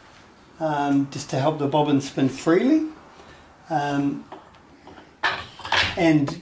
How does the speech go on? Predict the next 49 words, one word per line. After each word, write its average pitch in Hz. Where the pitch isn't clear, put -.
you 156
can 160
all, 170
you 156
also -
may 151
find 151
that 135
when 160
you 147
get 139
a 123
new 226
bobbin, 143
we 165
will 131
ream 165
them 127
to -
begin 147
with, 131
and 127
sometimes 160
there 151
will 143
be 143
a 139
little 143
bit 139
of 127
melted 143
plastic -
that 147
can 135
be 147
in 135
there 147
and 135
make 147
them 135
a 135
little 156
bit 139
tight. 190
If 139
you 180
pull 151
the 135
bobbin 135